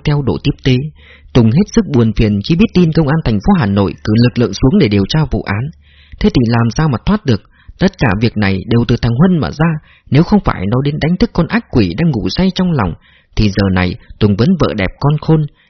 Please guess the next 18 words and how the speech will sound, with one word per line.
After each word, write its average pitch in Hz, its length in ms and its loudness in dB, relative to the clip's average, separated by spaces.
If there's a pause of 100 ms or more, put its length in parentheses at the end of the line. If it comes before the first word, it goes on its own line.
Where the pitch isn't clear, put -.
(100)
ngày 120 180 0
ăn 180 220 0
cơm 180 180 0
ba 180 140 2
bữa, 170 220 0 (240)
đâu 143 260 2
có 202 120 -2
phải 80 260 -2
chạy 90 220 -4
chui 180 120 4 (100)
trốn 175 160 2
lủi 107 280 2
như 131 180 0 (160)
chó 156 160 2 (140)
cùng 95 200 2
đường 95 200 0
thế - 80 0 (120)
này. - 80 -6